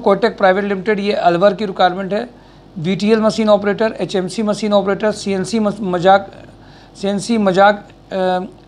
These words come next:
इंटीग्रेक्स चाहिए इनको, ओकोमा कंट्रोलर चाहिए, आईटीआई other technical qualification जिनकी है, ट्वेंटी से थर्टी फ़ाइव का पैकेज है।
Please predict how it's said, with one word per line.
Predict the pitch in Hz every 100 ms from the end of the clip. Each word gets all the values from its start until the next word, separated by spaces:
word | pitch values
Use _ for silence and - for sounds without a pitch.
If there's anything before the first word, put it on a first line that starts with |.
| 202
इंटीग्रेक्स | 190 214 175 196 214 - -
चाहिए | 214 214
इनको, | 196 220 220 - - - -
ओकोमा | 175 202 214
कंट्रोलर | 214 202 180 202 214
चाहिए, | 208 208 208
आईटीआई | 214 - 175 175 208 220
other | 214 196 208
technical | 196 180 196
qualification | 202 196 190 185 180 202
जिनकी | 196 190 202
है, | 208
ट्वेंटी | 190 180 196
से | 190
थर्टी | 175 170
फ़ाइव | 180 175
का | 175
पैकेज | 180 185 190 180
है। | 214